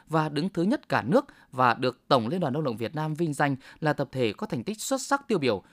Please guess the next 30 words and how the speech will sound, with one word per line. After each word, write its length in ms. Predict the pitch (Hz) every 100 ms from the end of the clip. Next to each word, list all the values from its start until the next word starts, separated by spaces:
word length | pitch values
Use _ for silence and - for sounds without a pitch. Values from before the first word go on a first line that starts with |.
| _ _ -
Liên 180 | 202 202
đoàn 160 | 156
Lao 100 | 165
động 160 | 175 117
tỉnh 240 | 127 110 - -
đã 140 | 139
tổ 200 | 190 139
chức 240 | 101 - -
tổng 180 | 120
kết, 260 | 95 202 240
biểu 200 | 139 95
dương, 240 | 110 143 135 -
trao 140 | 214
bằng 180 | 139 101
khen 300 | 139 143 135
cho 140 | - 123
hai 220 | 127 117
trăm 280 | - 117 110
bốn 140 | 107
mươi 100 | 190
bảy 160 | 151 101
tập 180 | 110 -
thể, 220 | 117 95
cá 180 | - 104
nhân 240 | 151 143
có 100 | 139
thành 180 | 139 110
tích 120 | 165
xuất 180 | - 233
sắc 200 | 247